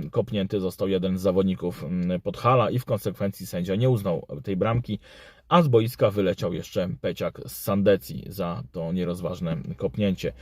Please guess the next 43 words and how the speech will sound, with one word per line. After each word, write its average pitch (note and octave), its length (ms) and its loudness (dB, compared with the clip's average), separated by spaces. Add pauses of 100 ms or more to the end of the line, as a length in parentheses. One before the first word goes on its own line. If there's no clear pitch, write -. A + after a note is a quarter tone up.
(260)
W - 80 -20
Czubie E3+ 380 8
zrobił A#2 640 6
się F#2+ 240 2
ścisk - 460 -4 (220)
w - 60 -6
tab-, B2+ 340 2
w - 60 -4
tabeli, C3 440 6 (260)
a F3 120 0
to C#3+ 120 2
jeszcze A#2 280 4
nie A#2 120 4
ostateczny A#2 500 2
kształt F#2+ 400 0 (200)
po G2+ 120 0
dziesiątej G2 460 -2
kolejce, F#2+ 480 4
bowiem G#2+ 400 4 (340)
w - 60 -16
środę B2+ 340 8
zaległości G#2 540 4
nadrabiają F#2+ 540 2
rezerwy G2 400 0
Korony B2+ 340 6
z - 60 -12
tarnobrzeską F#2+ 600 -4
Siarką. G2 480 -2 (340)
Wynik C3+ 260 6
tego A2 200 2
spotkania G2+ 720 0
na B2 120 4
pewno B2+ 360 6
namiesza B2+ 460 4
na F2 120 -4
podium F#2 440 -2
i B2 100 -4
to B2 120 4
niekoniecznie C3 760 2
tylko A2 320 -2
na A2 140 2
najniższym G#2+ 480 2
stopniu. - 440 4